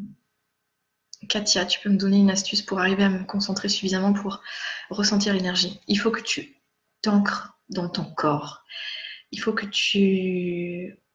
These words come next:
reviennes un maximum en toi. Comme des poupées russes. Clac, clac, clac. Et la plus petite, finalement, celle qui est plus importante. Donc pour ça, on respire profondément.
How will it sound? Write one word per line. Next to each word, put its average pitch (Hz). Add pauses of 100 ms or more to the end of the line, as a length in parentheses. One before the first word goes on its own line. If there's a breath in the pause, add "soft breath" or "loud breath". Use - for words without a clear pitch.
(200)
reviennes 202
un 190
maximum 185
en 208
toi. - (440 loud breath)
Comme 214
des 208
poupées 202
russes. 160
Clac, 220
clac, -
clac. - (720 loud breath)
Et 180
la 170 (260)
plus 247
petite, 254
finalement, 185
celle -
qui -
est -
plus 208
importante. - (680 loud breath)
Donc 202
pour -
ça, -
on 185
respire 190
profondément. 165